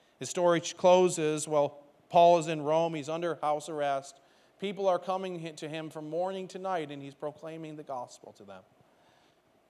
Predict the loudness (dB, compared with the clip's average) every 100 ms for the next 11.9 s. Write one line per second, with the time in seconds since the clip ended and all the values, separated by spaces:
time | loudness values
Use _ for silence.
0 | _ _ _ -6 -2 0 -2 -4 -10 _
1 | _ _ _ _ _ -16 -2 2 2 0
2 | -4 -6 -8 -8 -8 -8 -6 -8 -8 -4
3 | -2 -2 -4 -6 -6 -6 -8 -6 -6 -6
4 | -10 -12 -10 -10 -8 -8 -10 -6 -6 -6
5 | -14 -20 -20 -20 _ _ _ _ _ _
6 | -10 -6 -6 -8 -14 -16 -8 -6 -6 -8
7 | -14 -16 -12 0 2 2 -2 -14 -18 -20
8 | -20 -20 -20 _ _ _ -6 -2 -2 -4
9 | -10 -12 -18 _ _ _ _ _ _ _
10 | _ _ -10 2 2 2 -2 0 -2 -4
11 | -4 -2 -4 -4 -6 -4 -4 -4